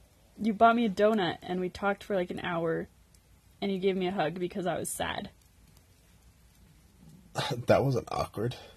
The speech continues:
Speaker 1: But still, like, all of these things where, like, I'm just a weird person. <laughs> 'Cause our second date, I had an emotional breakdown in the car on the way to a concert that we were
Speaker 2: <laughs>
Speaker 1: trying to.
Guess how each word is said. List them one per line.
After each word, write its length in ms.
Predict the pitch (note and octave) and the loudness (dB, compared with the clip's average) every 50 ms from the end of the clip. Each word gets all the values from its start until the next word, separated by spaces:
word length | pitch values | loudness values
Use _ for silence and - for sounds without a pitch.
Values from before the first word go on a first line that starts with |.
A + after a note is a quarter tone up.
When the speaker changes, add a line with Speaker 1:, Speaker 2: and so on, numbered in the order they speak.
| - - - - - - - _ _ _ _ - - - | -20 -20 -20 -20 -20 -20 -20 _ _ _ _ -18 -10 -8
Speaker 1:
But 280 | A3+ A3+ C4 A#3+ - | 0 2 2 2 2
still, 340 | - - - - D4+ D4 B3+ | 0 -2 6 10 12 12 12
like, 180 | A3 G#3+ A3+ A3+ | 12 12 10 10
all 240 | - B3+ C#4 D#4 D#4+ | 10 10 10 8 8
of 60 | C#4+ | 8
these 280 | D#4+ D#4 D4+ C4+ - | 6 6 6 4 2
things 340 | - - C#4 C4+ C4 C4+ B3 | -2 0 2 4 4 4 4
where, 180 | A#3 A#3 A#3 A3+ | 4 4 6 8
like, 240 | A3+ G#3+ G#3 - - | 8 6 6 4 0
I'm 360 | - G3 G#3 A3 A3 G#3+ - - - | 0 2 4 4 4 2 2 -2 -2
just 300 | G#3 A3 G#3+ - - - - - - - - - - - - - _ _ - - - - - - - - - - - - - - - - - - - - - | -2 -2 -2 -4 -6 -12 -16 -20 -20 -20 -20 -20 -20 -20 -20 -20 _ _ -20 -20 -20 -20 -20 -20 -20 -20 -20 -20 -20 -20 -20 -20 -20 -20 -20 -20 -20 -6 -2
a 60 | A3 A3 | 0 0
weird 440 | G3+ F#3+ G3+ G3+ G3+ G3+ G3 F#3 - | 2 2 2 2 4 2 2 0 -4
person. 580 | - A3 F#3 G3 - - A#3+ A#3 A3+ A#3+ D4 - - - - G4 - - - | -4 -2 -2 -2 -2 -2 -2 2 4 4 4 2 10 12 12 12 12 8 -2
<laughs> 380 | - - - - - - - - | -20 -20 -18 -18 -20 -20 -6 2
'Cause 180 | - E4+ C#4+ C#4+ | 4 6 8 10
our 120 | C4+ C4 | 10 8
second 460 | C4 - - D4+ D#4 - E4+ C4 G#3 G#3 | 8 8 8 8 8 8 6 4 4 4
date, 380 | A3 F#3 F#3 F3+ F3+ - - - - - - - _ _ - - - | 4 6 6 6 4 2 0 -6 -18 -20 -20 -20 _ _ -6 0 4
I 100 | G#3 A3+ | 4 6
had 200 | A3+ A#3+ A#3+ A#3 | 8 8 8 8
an 60 | A#3+ A#3 | 8 6
emotional 460 | A3 G#3+ C4 C4 B3 - - G#3+ G3+ | 6 6 6 6 4 4 2 0 0
breakdown 600 | F#3 F#3+ G3 F#3+ F#3 - - F#3+ F#3 E3 E3 E3+ | 2 2 2 2 2 2 2 2 2 2 2 0
in 220 | - - F#3+ F#3 F#3+ | -2 -2 -2 0 0
the 80 | F#3+ | -2
car 400 | F#3 - - G3+ F3+ E3 D#3+ E3 | -4 0 2 4 6 6 6 4
on 180 | - A#2 F3 F3 | 4 2 2 0
the 100 | F3 E3+ | 0 0
way 180 | E3+ F3+ F3 F3 | 2 2 2 0
to 200 | - - G3+ F3 | 0 -2 -2 -2
a 60 | E3 | -2
concert 540 | - - - F#3 D#3 E3+ - - D#3 - - | 0 0 2 2 2 2 0 -2 -2 0 2
that 140 | - E3+ E3 | 6 8 10
we 100 | D#3 A#3 | 10 12
were 220 | D4+ A#3 F#3 D3+ | 12 12 12 12
Speaker 2:
<laughs> 0 | |
Speaker 1:
trying 760 | - - - F3 E3 - - - A4 A4+ - - - A#4+ B4 | 12 12 12 12 12 12 12 12 10 10 10 6 2 -4 -4
to. 480 | - - - - E4 C4+ - F4 F4 | -4 -2 2 6 6 6 6 6 2